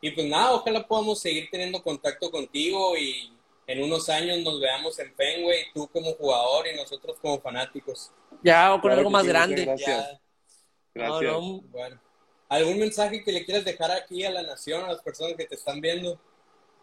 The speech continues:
Speaker 3: Ah, pues sí, nomás muchas gracias por apoyarme a todos y, y voy a trabajar muy duro y ojalá que, que me sigan apoyando.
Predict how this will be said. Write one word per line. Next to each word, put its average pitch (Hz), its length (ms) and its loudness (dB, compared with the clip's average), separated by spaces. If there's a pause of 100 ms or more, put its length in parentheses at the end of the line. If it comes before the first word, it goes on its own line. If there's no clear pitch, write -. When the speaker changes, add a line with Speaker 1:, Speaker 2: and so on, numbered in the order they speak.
(1120)
Speaker 3:
Ah, 135 280 -2
pues 139 180 -2
sí, 160 160 -4
nomás 156 320 -4
muchas 147 300 -6
gracias 147 300 -6
por 151 140 -6
apoyarme 127 540 -6
a 117 80 -8
todos 131 640 -6
y, 110 400 -8 (720)
y 110 480 -8 (100)
voy 123 200 0
a 127 80 2
trabajar 123 340 2
muy 135 160 -8
duro 139 260 -6
y 139 60 -4
ojalá 131 400 -6
que, 127 500 -8
que 120 80 -12
me 113 140 -12
sigan 120 280 -12
apoyando. 107 540 -12